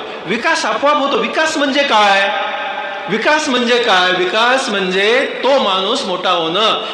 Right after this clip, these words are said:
जोपर्यंत आपण मोठे होत नाही, तोपर्यंत विकास होत नसतो. बोलून विकास होत नाही, होत नाही, गप्पा मारून विकास होत नाही. स्वतःमध्ये कर्तृत्व निर्माण केलं ना, विकास बिलकुल होत असतो. होतो म्हणजे होतोच. बघा,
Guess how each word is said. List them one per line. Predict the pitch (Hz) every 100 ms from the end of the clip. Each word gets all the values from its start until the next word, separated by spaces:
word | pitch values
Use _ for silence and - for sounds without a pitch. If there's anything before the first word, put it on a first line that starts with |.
| - 185
जोपर्यंत | 202 254 262
आपण | 170 - 320
मोठे | 277 262 233
होत | 220 214
नाही, | 226 247
तोपर्यंत | 240 220
विकास | 214 226
होत | 214 208
नसतो. | 202 196 233
बोलून | 180 226 240
विकास | 233 220 202
होत | 196
नाही, | 202 170 - - -
होत | 311 349
नाही, | 311 202
गप्पा | 156 202 262
मारून | 254 254
विकास | 240 233
होत | 220
नाही. | 208 156 - - -
स्वतःमध्ये | - 214 254 254 277
कर्तृत्व | 277 262 359 349
निर्माण | 269 233 226
केलं | 196 190 180
ना, | 202
विकास | 165 214 180
बिलकुल | 160 170 202 220
होत | 190
असतो. | 170 165
होतो | 185 294
म्हणजे | 330 302
होतोच. | 240 226 185 - - - - -
बघा, | 202 233 185 214